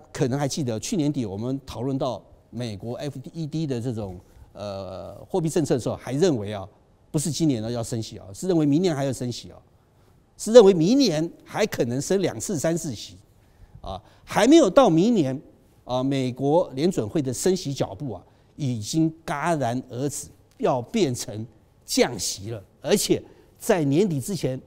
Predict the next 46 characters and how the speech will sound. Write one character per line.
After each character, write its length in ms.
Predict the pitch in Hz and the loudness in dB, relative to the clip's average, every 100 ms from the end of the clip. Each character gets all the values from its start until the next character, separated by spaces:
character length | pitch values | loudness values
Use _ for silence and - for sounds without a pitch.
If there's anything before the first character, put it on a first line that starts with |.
| - - | -20 -14
啊， 140 | 127 | -4
大 200 | - 180 | 0 2
家 140 | 160 | 2
认 160 | 175 151 | 2 2
为 80 | 131 | 2
降 180 | - 143 | 0 -2
息 140 | - | -4
的 80 | 131 | -6
比 160 | 120 | -4
例 160 | 127 135 | -4 -4
啊， 80 | 101 - | -4 -8
高 220 | 160 156 | -4 -2
达 240 | 127 123 | -2 -6
百 260 | - 127 117 | -6 -8 -6
分 220 | 139 135 | -4 -4
之 280 | 127 131 135 - _ - _ _ _ _ _ | -4 -6 -8 -12 _ -20 _ _ _ _ _
八 140 | 156 | -6
十 140 | - 123 | -4 -6
二， 160 | 107 - - - - - | -8 -10 -20 -20 -20 4
这 140 | - | 6
不 100 | 160 | 6
是 140 | - | -2
惊 240 | 160 160 156 | -2 -2 0
慌 140 | 147 | -2
失 140 | 143 151 | -4 -6
措 220 | 170 123 | -6 -6
吗？ 180 | 110 110 - _ - | -8 -14 -20 _ -2
那 80 | 170 | 0
这 140 | - | 0
不 120 | 170 | -2
是 120 | 170 165 | -4 -2
惊 120 | 160 | 0
慌 100 | 156 | 0
失 120 | 147 | -2
措， 140 | 151 | -2
那 80 | 151 | -2
什 160 | 147 131 | -2 -4
么 80 | 143 | -2
是 220 | 151 117 - - | -4 -6 -10 -10
惊 200 | - 139 | -4 -2
慌 140 | 135 | -2
失 140 | 131 131 | -4 -4
措 180 | 143 104 | -4 -6
呢？ 140 | 92 - - - - | -10 -16 -20 -20 -2
所 180 | 233 | 2
以 160 | 240 | 2